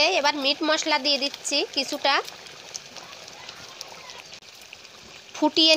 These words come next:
নিয়ে ঝোলটা পুরো শুকিয়ে ফেলেছি। এবার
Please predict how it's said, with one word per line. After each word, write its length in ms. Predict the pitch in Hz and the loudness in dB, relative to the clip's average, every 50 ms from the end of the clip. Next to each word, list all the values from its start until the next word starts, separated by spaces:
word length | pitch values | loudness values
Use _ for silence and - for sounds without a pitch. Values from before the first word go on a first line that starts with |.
| 320 | 8
নিয়ে 180 | 320 320 294 269 269 269 247 226 | 8 8 8 8 6 4 2 2
ঝোলটা 320 | 233 247 262 262 - 302 302 | 4 2 4 4 4 2 4
পুরো 180 | - 285 285 302 370 - | 4 4 6 6 6 4
শুকিয়ে 300 | - 254 - - 294 302 294 | 0 -2 0 2 2 2 4
ফেলেছি। 420 | - 302 285 294 285 - - - 277 349 - - - - - - - - - - - - - - - - - - - - - - - - - - - - - - - - - 269 | 4 4 4 4 2 2 2 2 2 2 0 -4 -10 -10 -10 -8 -6 -6 -8 -8 -10 -16 -18 -20 -16 -8 -4 -4 -4 -4 -6 -12 -12 -12 -14 -14 -16 -14 -14 -14 -6 0 0 2
এবার 260 | 254 262 262 240 254 | 4 6 4 4 4